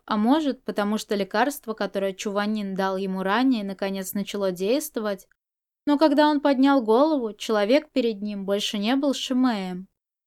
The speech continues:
Чуванин с довольно холодным лицом, но кипящим от с трудом контролируемой злости взглядом, стоял под деревом.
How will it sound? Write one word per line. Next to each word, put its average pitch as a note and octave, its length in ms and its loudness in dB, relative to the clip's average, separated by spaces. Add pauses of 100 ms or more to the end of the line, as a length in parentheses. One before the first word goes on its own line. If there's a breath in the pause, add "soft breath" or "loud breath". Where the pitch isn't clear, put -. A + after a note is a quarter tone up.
(720)
Чуванин G#3 600 -2
с - 120 -20
довольно A3+ 420 0
холодным A3 500 -2
лицом, G#3+ 600 -6
но A3 140 -4
кипящим A#3+ 640 -4
от G3 160 -8
с - 80 -12
трудом G#3+ 420 -4
контролируемой F#3+ 920 -6
злости F#3+ 480 -4
взглядом, G3 680 -2
стоял G#3 400 -4
под A#3 280 -4
деревом. F#3+ 600 0